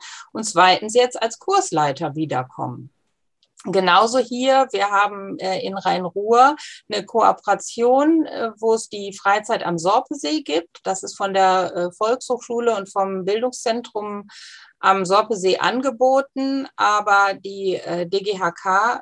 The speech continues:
kooperiert. Da gibt's auch einen Kooperationsvertrag. Und da sind jetzt auch sozusagen die nächste Generation schon im Organisationsteam.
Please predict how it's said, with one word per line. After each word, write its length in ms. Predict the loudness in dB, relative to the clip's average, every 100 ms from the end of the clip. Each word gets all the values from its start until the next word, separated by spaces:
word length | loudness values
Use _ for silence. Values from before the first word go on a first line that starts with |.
| -8
kooperiert. 760 | -4 -2 -2 -4 -2 0 0 0
Da 80 | -6
gibt's 240 | -8 -8
auch 180 | -8 -6
einen 160 | -8 -6
Kooperationsvertrag. 1200 | -6 -4 -6 -4 -4 -2 -4 -6 0 2 2 -2 _ -20 -20 -20 -20 -20 _
Und 440 | 2 2 0 0
da 340 | 6 8 8 6
sind 260 | 4 2
jetzt 240 | 2 2 2
auch 180 | 2 2
sozusagen 680 | -2 -2 -4 0 2 2 -2
die 100 | -4
nächste 460 | -2 -4 -2 -2
Generation 880 | 0 0 0 -2 -4 -2 0 2 0
schon 400 | 0 0 0 -2
im 260 | -4 -4 -2
Organisationsteam. 1700 | 0 2 0 -2 -4 -4 -2 0 -2 -6 -8 -4 -4 -4 -8 -12